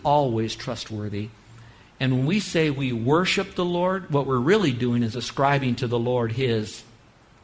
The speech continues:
worthship. And when we do that, that's a respect from a heart that's turned toward him. Let's look at our action steps.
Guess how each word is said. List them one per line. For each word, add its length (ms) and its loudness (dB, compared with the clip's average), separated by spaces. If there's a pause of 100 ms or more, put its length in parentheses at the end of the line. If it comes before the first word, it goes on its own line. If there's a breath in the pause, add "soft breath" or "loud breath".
(580)
worthship. 520 4 (3000 soft breath)
And 100 -4
when 40 -2
we 120 0
do 160 0
that, 260 -2
that's 260 -4
a 40 -4
respect 480 -6
from 120 -4
a 60 -6
heart 280 -8
that's 180 -12
turned 260 -8
toward 240 -12
him. 240 -12 (500 loud breath)
Let's 140 0
look 140 2
at 40 4
our 120 4
action 360 0
steps. 500 -10